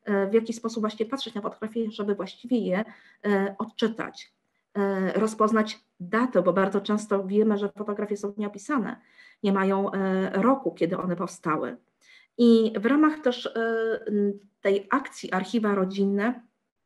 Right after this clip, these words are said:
lubelskie archiwum od samego początku zachęcało do, e, przekazywania do naszego zasobu materiałów już to w celu ich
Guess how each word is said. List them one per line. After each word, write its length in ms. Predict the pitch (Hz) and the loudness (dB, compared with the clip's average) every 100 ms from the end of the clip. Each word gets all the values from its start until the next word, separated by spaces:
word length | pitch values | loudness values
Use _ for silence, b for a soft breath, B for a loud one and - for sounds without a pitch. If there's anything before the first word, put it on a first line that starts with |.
| _ _ - | _ _ -2
lubelskie 480 | 202 226 254 247 - | 2 2 0 0 0
archiwum 400 | 196 247 247 202 | 0 2 2 2
od 80 | - | 0
samego 280 | 214 220 | 0 0
początku 560 | 220 202 214 226 233 226 B B B B | 0 -2 -2 0 0 -2 B B B B
zachęcało 720 | 208 220 220 226 226 233 233 _ _ _ - | 0 2 2 2 2 0 -4 _ _ _ -10
do, 480 | 180 214 214 214 - | -2 2 4 2 2
e, 140 | 208 | 0
przekazywania 880 | 202 - 220 220 208 196 262 233 151 | 0 -2 -2 0 2 4 6 6 4
do 200 | 185 175 | 0 -2
naszego 460 | 175 185 214 190 196 | -2 -2 -4 -2 0
zasobu 540 | 175 185 202 208 208 | 0 0 -2 0 2
materiałów 840 | 202 185 180 175 190 190 185 - _ b b b | 0 0 0 0 0 0 -2 -8 _ b b b
już 360 | 220 220 - | 0 0 -2
to 300 | 165 123 - _ _ _ _ | -4 -6 -8 _ _ _ _
w 60 | - | 0
celu 180 | 190 | 0
ich 220 | - 185 | 0 -6